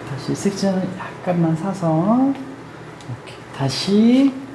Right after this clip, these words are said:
한 번, 두 번, 사십오 도, 오십오 도 사이. 아래. 이제 어디? 옆에.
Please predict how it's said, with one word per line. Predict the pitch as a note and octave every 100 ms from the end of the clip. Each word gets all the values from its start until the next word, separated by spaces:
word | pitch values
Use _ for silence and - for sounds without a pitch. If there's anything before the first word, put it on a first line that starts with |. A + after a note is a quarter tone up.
| - - -
한 | G3+
번, | G3 G3+ G#3 G#3 G#3+ G#3+ G#3+
두 | G#3 F#3 F3+
번, | F3+ F3+ F#3 F#3 F#3 F#3 - -
사십오 | - G#3+ G#3 F#3+ F#3+
도, | G3+ G#3+ A3+
오십오 | E3+ E3+ E3
도 | D3+
사이. | - B2 - - -
아래. | D3 F3 G#3 A3+ A#3+ C#4 D4 - - - - - - - - -
이제 | F#3+
어디? | G#3+ F#3 A#3+ C#4 D4 D4 - - - - - - - - - - - - - - - - -
옆에. | D3+ A#2+ D3+